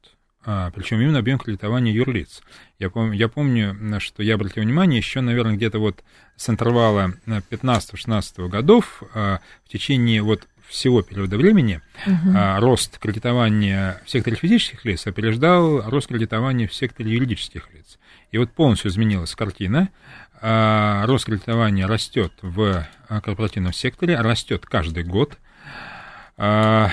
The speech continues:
Speaker 1: и, в общем-то, компании удается пока сохранять финансовую устойчивость благодаря росту прибыли. Но, м, понимаете, это начинает сказываться. Вот, в частности,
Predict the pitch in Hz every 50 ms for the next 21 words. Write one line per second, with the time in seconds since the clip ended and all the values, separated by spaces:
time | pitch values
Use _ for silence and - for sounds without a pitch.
0 | - - - - 120 123 120 120 101 85 104 120 143 139 - - 135 - - 120
1 | 110 - - 110 - 139 123 120 120 120 117 110 120 135 147 123 98 - - -
2 | 98 - - 92 - - - 101 98 101 98 - - 104 95 95 95 - 107 -
3 | - 202 208 - - 143 110 101 101 104 101 101 98 104 107 104 101 117 131 160
4 | 156 120 101 117 117 - - 139 - - 120 92 80 82 85 87 92 104 117 127
5 | 135 131 131 127 113 - - _ _ _ _ _ _ - 110 104 104 104 98 -
6 | 117 143 185 190 - 135 - - 139 127 - 139 135 135 135 - - - - 101
7 | 95 98 117 123 - - - 165 143 139 - - - - 127 135 - - 135 107
8 | - - - 131 127 120